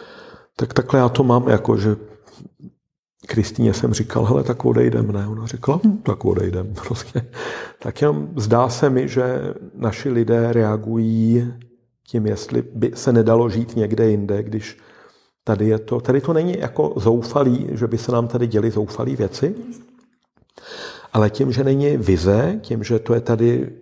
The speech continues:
prostě ideologický od hlavy až, až, až patě, ehm,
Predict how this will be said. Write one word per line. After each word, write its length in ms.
prostě 380
ideologický 920
od 80
hlavy 340
až, 300
až, 180
až 180
patě, 440
ehm, 1000